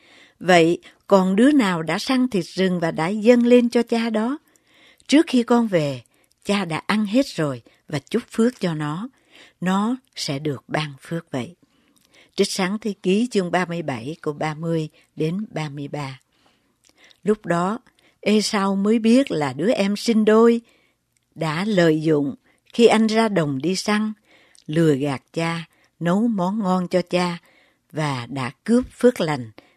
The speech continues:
mà cha hứa ban cho mình. Kinh Thánh ghi về phản ứng của Esau như vậy. Vừa nghe xong lời cha, Esau la lên một tiếng rất lớn và rất thảm thiết,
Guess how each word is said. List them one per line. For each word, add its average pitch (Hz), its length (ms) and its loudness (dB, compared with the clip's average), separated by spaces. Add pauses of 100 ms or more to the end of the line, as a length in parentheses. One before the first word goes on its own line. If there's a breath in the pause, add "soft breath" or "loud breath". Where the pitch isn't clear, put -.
(120)
mà 131 220 -6
cha 165 300 0
hứa 175 220 0
ban 160 260 -4 (120)
cho 151 140 -2
mình. 135 200 -8 (1160 soft breath)
Kinh 196 180 2
Thánh 202 380 0
ghi 214 240 6
về 165 160 0
phản 139 280 -10
ứng 220 320 -2
của 147 240 -6
Esau 151 440 -10
như 151 240 -10
vậy. 127 260 -10 (1120 soft breath)
Vừa 180 340 6
nghe 220 280 4
xong 226 260 2
lời 165 380 2
cha, 170 280 -6 (360 soft breath)
Esau 226 520 4
la 226 320 4
lên 247 240 6
một 147 220 0
tiếng 214 240 2
rất 254 220 -2
lớn 214 300 4 (320 soft breath)
và 160 100 4
rất 285 240 -2
thảm 160 360 -4
thiết, 269 280 2